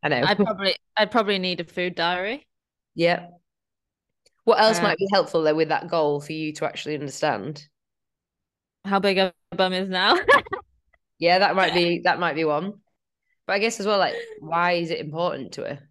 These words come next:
Speaker 2: Yeah, well,
Speaker 1: Chat,
Speaker 2: what, what
Speaker 1: Chat G P T don't care, really. Like, like you said about the,
Speaker 2: Mm.
Speaker 1: the masculine thinking, you might say, "Well, what does
Speaker 2: Mm.
Speaker 1: that matter?" But it's like
Speaker 2: Yeah, I would wanna know. The reason, so the reason I'd wanna know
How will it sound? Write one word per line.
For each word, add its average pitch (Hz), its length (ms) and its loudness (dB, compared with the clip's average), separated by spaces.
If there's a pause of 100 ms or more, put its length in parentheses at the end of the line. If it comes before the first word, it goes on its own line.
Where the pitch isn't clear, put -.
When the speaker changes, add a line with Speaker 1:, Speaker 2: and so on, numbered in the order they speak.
(1500)
Speaker 2:
Yeah, 214 380 -2 (200)
well, 185 240 -2
Speaker 1:
Chat, - 220 -6
Speaker 2:
what, - 80 -18
what 185 100 -4
Speaker 1:
Chat - 200 0
G 190 100 -2
P 180 140 -4
T 185 140 0
don't 143 140 0
care, 127 320 0
really. 143 360 -2
Like, 170 200 0
like 170 140 -2
you 165 60 -4
said 160 180 -2
about 147 240 -6
the, 151 80 -4 (180)
Speaker 2:
Mm. - 140 -12
Speaker 1:
the 151 80 -10
masculine 147 560 -8
thinking, 147 560 -6 (380)
you 160 100 -4
might 165 140 0
say, - 100 -2
"Well, 156 180 4
what 165 160 4
does 196 120 -2
Speaker 2:
Mm. - 20 0
Speaker 1:
that - 140 0
matter?" 160 320 -2
But - 140 -6
it's - 140 -10
like 139 380 -2 (1400)
Speaker 2:
Yeah, 277 180 6
I 190 40 6
would 233 140 4
wanna 190 200 4
know. 165 280 4 (220)
The 226 80 2
reason, 285 340 2
so 240 140 0
the 233 120 0
reason 294 280 4
I'd 277 140 0
wanna 233 200 0
know 190 460 -4